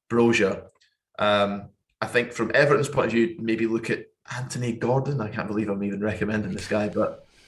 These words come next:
yeah, he's got a couple of decent enough goals at home, at home this season. He's cheap enough. He's not massively exciting, but if you're looking to do, you know, a sideways move, maybe opens up some budget, he's there. And then on the Newcastle side,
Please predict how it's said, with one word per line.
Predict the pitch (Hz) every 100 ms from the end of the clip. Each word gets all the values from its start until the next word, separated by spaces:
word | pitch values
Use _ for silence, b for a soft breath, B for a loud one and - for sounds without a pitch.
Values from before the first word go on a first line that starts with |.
| b -
yeah, | 127 117
he's | 120 117
got | 131 104
a |
couple | 139 -
of | 95 -
decent | 117 -
enough | 107 107 -
goals | 107 104 139
at |
home, | 110 101 92
at | 80 -
home | 110 110
this | 107 -
season. | 107 101
He's | 101 -
cheap | - 117 113
enough. | 98 101 101 - - _ b b b _
He's | - -
not | 120 90 - - _
massively | - 117 - 101 104
exciting, | - - 110 107 104 98
but | 101 - -
if | -
you're | 117
looking | 120 117 117
to | -
do, | 110 107 101 - _ _ _ _
you | -
know, | - - _ - -
a | -
sideways | 117 113 110 101
move, | 107 104
maybe | 101 107
opens | 107 107 104
up | -
some | 104
budget, | 110 104 98 -
he's | 110
there. | 113 107
And | 110 120
then | 123
on | 123
the |
Newcastle | 117 131 139 120 113 110
side, | 104 107 104 101